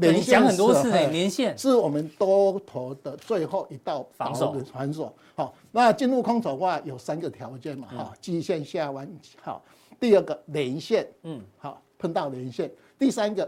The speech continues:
Speaker 2: 连线如果下弯的话，
Speaker 1: 嗯。
Speaker 2: 就是空头嘛，哈。
Speaker 1: 是。
Speaker 2: 你看到这边哈，哎，一次嘛，
Speaker 1: 一次。
Speaker 2: 差一点点，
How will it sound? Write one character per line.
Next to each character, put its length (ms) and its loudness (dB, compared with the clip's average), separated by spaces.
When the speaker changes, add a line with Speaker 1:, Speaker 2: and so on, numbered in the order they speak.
Speaker 2:
连 280 -2
线 220 -2
如 80 -4
果 180 -10
下 420 -4
弯 280 -8
的 100 -10
话， 220 -8
Speaker 1:
嗯。 100 -8
Speaker 2:
就 100 -4
是 140 -10
空 300 -8
头 180 -14
嘛， 140 -20
哈。 100 -8
Speaker 1:
是。 260 -14
Speaker 2:
你 120 -2
看 100 4
到 140 6
这 120 -2
边 320 -2
哈， 200 -6
哎， 140 -2
一 100 -2
次 240 4
嘛， 220 2
Speaker 1:
一 80 -6
次。 140 4
Speaker 2:
差 160 10
一 60 4
点 200 4
点， 160 0